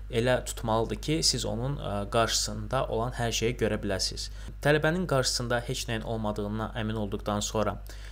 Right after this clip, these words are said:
iş masasının təmiz olduğuna əmin olduqdan sonra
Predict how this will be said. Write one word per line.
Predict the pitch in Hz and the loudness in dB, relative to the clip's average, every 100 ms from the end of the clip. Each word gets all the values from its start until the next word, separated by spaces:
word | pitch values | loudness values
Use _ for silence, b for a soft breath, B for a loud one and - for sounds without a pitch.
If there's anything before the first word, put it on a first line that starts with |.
| B B | B B
iş | 175 170 | 0 4
masasının | 135 - 120 131 127 | 4 4 2 2 0
təmiz | - 123 127 | 0 0 0
olduğuna | - 117 107 107 113 - | 0 0 0 0 -2 -2
əmin | 110 110 | -2 -2
olduqdan | 113 104 - 98 101 | -2 -4 -4 -4 -2
sonra | - 135 175 | 0 2 2